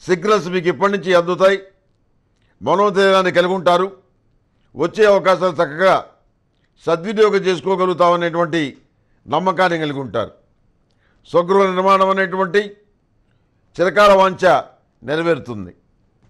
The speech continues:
మేషం నుంచి మీనం వరకు ఉన్నటువంటి పన్నెండు రాసుల వారికి శుభతిథి పంచాంగం ప్రామాణికగా నా పరిజ్ఞానం సహకరించిన మేరకు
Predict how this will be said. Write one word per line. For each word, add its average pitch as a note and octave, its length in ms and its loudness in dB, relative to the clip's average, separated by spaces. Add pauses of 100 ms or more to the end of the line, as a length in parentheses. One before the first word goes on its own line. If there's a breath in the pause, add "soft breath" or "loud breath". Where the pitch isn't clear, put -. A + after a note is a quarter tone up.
(600)
మేషం A#2+ 380 -4
నుంచి B2+ 280 -6 (100)
మీనం B2+ 340 -4
వరకు B2+ 220 -4 (100)
ఉన్నటువంటి B2 520 -4
పన్నెండు B2 380 -2
రాసుల B2 360 0
వారికి A#2+ 400 -4 (1500)
శుభతిథి C3+ 460 -2
పంచాంగం B2+ 560 -2
ప్రామాణికగా B2+ 680 -2 (1300)
నా G#2+ 220 -2
పరిజ్ఞానం C3+ 600 -4
సహకరించిన B2+ 540 -4
మేరకు B2+ 400 -6